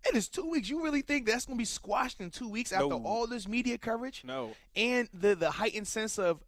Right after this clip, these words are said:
Speaker 1: "Oh, now we really got something to play for," because
Speaker 2: It's almost like a playoff elimination game in
Speaker 1: Yes,
Speaker 2: two weeks.
Speaker 1: essentially,
Speaker 2: Yeah.
Speaker 1: yes. So you really think that that's just gonna fly like, "Oh, no, we're good. Hey, uh, we'll squash. We're friends now. Buddy, buddy." Not happening.
Speaker 2: No. So I, I,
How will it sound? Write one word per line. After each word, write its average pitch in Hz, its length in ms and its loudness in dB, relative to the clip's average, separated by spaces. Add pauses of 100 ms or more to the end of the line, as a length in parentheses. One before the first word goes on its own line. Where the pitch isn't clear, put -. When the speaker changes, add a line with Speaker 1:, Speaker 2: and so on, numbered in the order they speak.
Speaker 1:
"Oh, 202 200 -2
now 196 360 -2
we 185 160 -2
really 180 300 -2
got 196 160 4
something 208 240 -4
to 185 80 -6
play 214 160 0
for," 208 180 -2
because 202 400 2
Speaker 2:
It's 196 140 2
almost 240 260 6
like 202 120 2
a 185 40 -2
playoff 180 340 4
elimination 165 540 0
game 143 120 0
in 208 60 2
Speaker 1:
Yes, 339 200 6
Speaker 2:
two 147 100 0
weeks. 180 120 4
Speaker 1:
essentially, 202 480 2
Speaker 2:
Yeah. 175 180 4
Speaker 1:
yes. - 240 0 (360)
So - 140 -8
you 208 220 -2
really 196 380 4
think 214 240 -2
that 147 100 -4
that's 160 200 2
just 190 140 -6
gonna 185 220 0
fly 156 400 2
like, 190 240 2
"Oh, 285 260 -2
no, 240 220 -4
we're 254 120 -6
good. 240 440 2
Hey, 233 300 2
uh, 208 160 0
we'll 240 120 -6
squash. 226 340 -4
We're 220 120 -6
friends 247 260 -6
now. 175 160 0
Buddy, 226 240 0
buddy." 254 300 0 (180)
Not 127 260 -4
happening. 92 320 -8 (220)
Speaker 2:
No. 147 300 -2 (220)
So 175 380 6
I, 170 140 -6
I, 185 80 -6